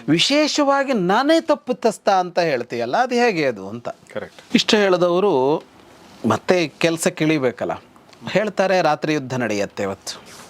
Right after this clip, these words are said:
Speaker 2: ಅವರೇ ಹೇಳ್ತಾರೆ.
Speaker 1: ಹ್ಮ್.
Speaker 2: ಓಹ್.
Speaker 1: ರಾತ್ರಿ ಯುದ್ಧ ನಡೆಯುತ್ತೆ. ರಾತ್ರಿ ಯುದ್ಧವನ್ನು ಯಾರು ನಿರ್ಣಯಿಸಿದ್ರು ಅಂತ ಗೊತ್ತಾಗೋದಿಲ್ಲ, ಹೇಗೆ ನಿರ್ಣಯಿಸಿದ್ರು, ಚರ್ಚೆ ಆಯ್ತಾ ಅಂತ ಏನೂ ಗೊತ್ತಾಗೋದಿಲ್ಲ. ಆ, ಮ್, ಆ,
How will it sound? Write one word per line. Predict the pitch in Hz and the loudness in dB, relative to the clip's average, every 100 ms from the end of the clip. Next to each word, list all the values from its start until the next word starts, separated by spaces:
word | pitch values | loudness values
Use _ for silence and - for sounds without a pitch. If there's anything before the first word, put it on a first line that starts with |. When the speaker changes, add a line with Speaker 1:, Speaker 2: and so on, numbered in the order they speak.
| - | 0
Speaker 2:
ಅವರೇ | 139 147 | 0 0
ಹೇಳ್ತಾರೆ. | 113 92 90 | -4 -6 -10
Speaker 1:
ಹ್ಮ್. | - 113 87 82 - - - - - 101 | -10 -10 -10 -10 -18 -20 -20 -18 -6 -4
Speaker 2:
ಓಹ್. | - | 0
Speaker 1:
ರಾತ್ರಿ | 135 147 143 | 0 2 0
ಯುದ್ಧ | 139 120 | -2 -2
ನಡೆಯುತ್ತೆ. | 117 98 107 135 | -2 -2 0 2
ರಾತ್ರಿ | 135 170 226 | 0 0 0
ಯುದ್ಧವನ್ನು | 220 185 208 196 | 2 2 0 2
ಯಾರು | 156 170 175 | 2 0 0
ನಿರ್ಣಯಿಸಿದ್ರು | 156 160 202 - 175 156 | 0 0 0 0 -2 0
ಅಂತ | 151 143 | -2 -2
ಗೊತ್ತಾಗೋದಿಲ್ಲ, | 127 113 95 90 80 78 - - - - 131 - | -2 0 -2 -4 -6 -10 -12 -16 -18 -16 -10 0
ಹೇಗೆ | 175 196 | 0 2
ನಿರ್ಣಯಿಸಿದ್ರು, | 185 175 190 180 175 156 160 | 0 0 0 0 -2 0 -2
ಚರ್ಚೆ | 156 156 - 190 | -2 -4 -2 0
ಆಯ್ತಾ | 180 151 147 | 0 0 -2
ಅಂತ | 143 139 | -2 -2
ಏನೂ | 151 170 | -2 -2
ಗೊತ್ತಾಗೋದಿಲ್ಲ. | 135 120 101 92 85 78 - 131 - - - - - | -2 -2 -4 -6 -8 -10 -12 -18 -18 -16 -14 -14 -8
ಆ, | 175 151 147 135 135 135 | -2 2 2 4 4 2
ಮ್, | 131 131 127 120 127 - | 0 -4 -10 -12 -16 -20
ಆ, | - | -6